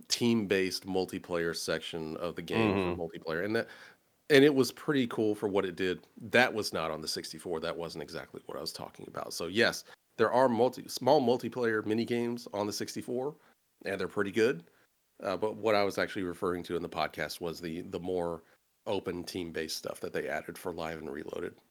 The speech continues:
Speaker 1: So thank you for the correction, Blaine. Uh, I
Speaker 2: Mm-hmm.
Speaker 1: do think the mini games are pretty fun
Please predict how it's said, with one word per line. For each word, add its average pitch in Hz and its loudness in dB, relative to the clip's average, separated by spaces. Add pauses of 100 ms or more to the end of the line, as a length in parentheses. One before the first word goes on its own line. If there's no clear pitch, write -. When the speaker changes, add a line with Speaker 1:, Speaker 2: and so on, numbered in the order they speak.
Speaker 1:
So 90 -4
thank 117 4
you 113 -2
for 127 -4
the 110 0
correction, 101 0
Blaine. 87 -6 (540)
Uh, 87 4
I 104 6
Speaker 2:
Mm-hmm. 101 4
Speaker 1:
do 101 0
think 98 -4
the 98 -2
mini 92 0
games 85 -4
are 87 -6
pretty 82 -8
fun - -10